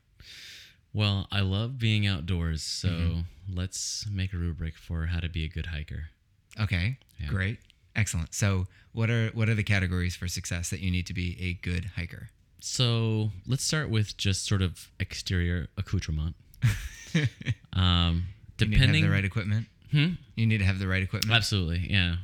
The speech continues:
Speaker 2: But you don't
Speaker 1: Appro-
Speaker 2: have too much equipment.
Speaker 1: Appropriate equipment. Yeah, exactly. Um, I would say, I, I mean, I would prefer some sort of vacuum insulated water device. I don't think you should be bringing anything disposable.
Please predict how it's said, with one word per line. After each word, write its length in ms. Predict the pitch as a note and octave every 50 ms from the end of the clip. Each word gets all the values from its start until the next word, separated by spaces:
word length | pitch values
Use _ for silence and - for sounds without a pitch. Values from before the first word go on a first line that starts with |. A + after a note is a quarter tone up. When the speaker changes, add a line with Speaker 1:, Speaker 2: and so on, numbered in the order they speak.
| - -
Speaker 2:
But 100 | - A#2+
you 40 | - G#2
don't 140 | A#2 A2+
Speaker 1:
Appro- 40 | G#2+
Speaker 2:
have 140 | G2 G2+ E2+
too 140 | - C3+ B2+
much 160 | A2 F2+ -
equipment. 320 | E2+ - F2 D2 C#2+ -
Speaker 1:
Appropriate 480 | - - - C3 B2 B2 - D3+ D3 D3
equipment. 500 | D#3 - - A2+ F2+ F2 F2+ F2 E2+ - -
Yeah, 220 | F#2 G#2+ G#2 G2 F2+
exactly. 520 | E2 E2+ F#2 F2 E2+ F2 - - - F#2+ - - - - - - - - - - _ _
Um, 500 | - G#2+ G#2 G2+ G2 G2 F#2+ F#2+ F#2+ F#2 - - - - - - _ _ - - _ _
I 80 | - G#2+
would 140 | G#2 G#2 G#2
say, 580 | - - - G#2 G2 F#2+ F#2+ F#2 F2+ F2+ F#2 F#2+ G#2 - - - - _ _ _ _ _ _ _ _ _ _ _ _ _ _
I, 100 | - F2 - -
I 40 | G2+
mean, 140 | G2+ F#2+ F2
I 100 | E2+ G2
would 200 | G#2 A2 G2 -
prefer 540 | - F#2+ E2 - - E2+ E2 D#2+ D#2+ D#2 D2+ - - _ _
some 180 | - - G2
sort 160 | E2 - F2+ E2
of 80 | D2+
vacuum 340 | - D#2+ D#2+ - - E2+ D#2+
insulated 600 | D#2+ D#2 D2+ - - D#2+ D#2+ D#2+ D#2 D#2 D#2 D#2+ - - - _ _ _ _ _ _ _ _ _ _ _ _ _ _ _ - - - _ _ _ _ _ _ _ -
water 300 | F#2 F2+ E2 D#2+ E2 D#2
device. 500 | D2+ C2+ C#2 C#2+ D2+ F2 F2+ - - - - - - - _ - - -
I 60 | E2+
don't 160 | E2+ F2 E2+
think 200 | - F2 E2+ - -
you 120 | - E2+ E2
should 240 | - - D#2 D2+ E2
be 240 | E2+ D#2+ D#2+ D#2 D2+
bringing 420 | D2+ - E2 D2+ D2 D2 D2 D2+ E2 - -
anything 260 | E2+ E2+ - - E2
disposable. 600 | D2 E2 - - D#2+ D#2 D2 - C2+ C2 C#2 E2+